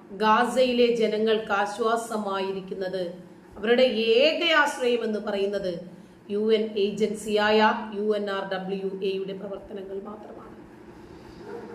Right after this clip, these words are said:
കിഴക്കൻ ജെറുസലേമിൽ പ്രവർത്തിക്കുന്ന ഏജൻസിയെ കേട്ടുകെട്ടിക്കാനുള്ള ശ്രമമാണ് ഇസ്രായേലിന്റെ ഭാഗത്തു നിന്നും ഇപ്പോൾ ഉണ്ടായിക്കൊണ്ടിരിക്കുന്നത്.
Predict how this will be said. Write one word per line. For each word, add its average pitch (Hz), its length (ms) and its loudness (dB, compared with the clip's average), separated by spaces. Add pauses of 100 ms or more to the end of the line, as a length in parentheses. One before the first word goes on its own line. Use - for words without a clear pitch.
(320)
കിഴക്കൻ 320 460 4
ജെറുസലേമിൽ 311 760 2
പ്രവർത്തിക്കുന്ന 294 580 2
ഏജൻസിയെ 262 1160 2
കേട്ടുകെട്ടിക്കാനുള്ള 220 1000 2
ശ്രമമാണ് 202 600 -4
ഇസ്രായേലിന്റെ 202 640 -4
ഭാഗത്തു 190 440 -4
നിന്നും 190 340 -6
ഇപ്പോൾ 190 320 -6
ഉണ്ടായിക്കൊണ്ടിരിക്കുന്നത്. 185 960 -8